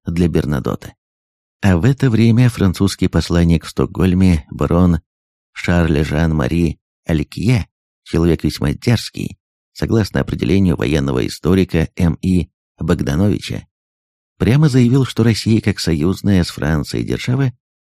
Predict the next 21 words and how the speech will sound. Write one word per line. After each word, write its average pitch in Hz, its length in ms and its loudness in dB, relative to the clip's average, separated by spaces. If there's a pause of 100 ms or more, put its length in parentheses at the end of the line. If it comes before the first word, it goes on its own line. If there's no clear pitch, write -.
(180)
готова 95 400 2
поддержать 120 500 0
Наполеона, 92 680 -2 (400)
хотя 82 320 0
Санкт-Петербург - 1000 -2
ещё 71 300 -2
не 60 180 -4
мог 98 300 -4
иметь 71 320 -2
времени 120 400 -2
ответить - 500 -4 (560)
на 95 160 2
предложение 117 840 0
императора 98 460 -2
французов, 76 600 -4
привезённое 95 600 0
Чернышовым. 53 720 -8 (640)
На 90 280 4
самом 98 340 2
же 73 140 -2
деле, 73 460 -2